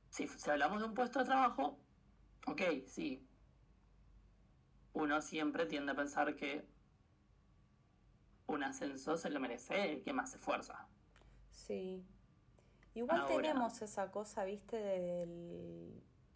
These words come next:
Speaker 2: del síndrome del impostor, ¿viste?
Speaker 1: Sí.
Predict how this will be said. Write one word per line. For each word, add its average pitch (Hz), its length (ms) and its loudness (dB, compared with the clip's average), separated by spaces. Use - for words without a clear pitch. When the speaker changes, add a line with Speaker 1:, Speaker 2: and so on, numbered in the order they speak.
Speaker 2:
del 185 140 0
síndrome 202 460 -2
del 175 140 2
impostor, 175 500 -2
¿viste? 208 380 -4
Speaker 1:
Sí. - 240 -6